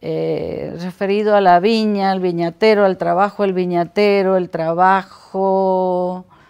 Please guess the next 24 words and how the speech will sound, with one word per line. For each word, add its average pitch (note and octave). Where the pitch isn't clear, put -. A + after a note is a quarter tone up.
lo E3
que F3+
es F3+
la F#3
in-, F3+
la, D#3+
luchar F3+
con F#3+
las F3
inclemencias F3
del E3
tiempo, G3+
porque D3+
los C3+
vi E3
a D#3
mi D3
padre, F3
de, -
a, C3+
anteriormente C#3+
a C#3+
mi C3+
abuelo, F3